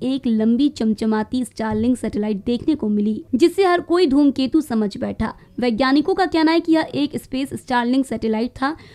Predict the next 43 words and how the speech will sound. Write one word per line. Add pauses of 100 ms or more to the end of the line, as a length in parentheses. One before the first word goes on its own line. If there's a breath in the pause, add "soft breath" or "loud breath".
(140 loud breath)
जो
भारत
का
ना
होकर
अमेरिका
के
कारोबारी (100)
एलन
मस्का
है, (380 loud breath)
जिसे
इंटरनेट
की
बेहतरीन
सुविधा
के
लिए
लॉन्च
किया
गया
है. (260)
यह
पृथ्वी
से
पाँच
सौ
किलोमीटर
ऊंचाई
पर
पृथ्वी
के
चक्कर (100)
काट
रहा
है.
इससे
पहले
वर्ष
दो
हज़ार
उन्नीस
में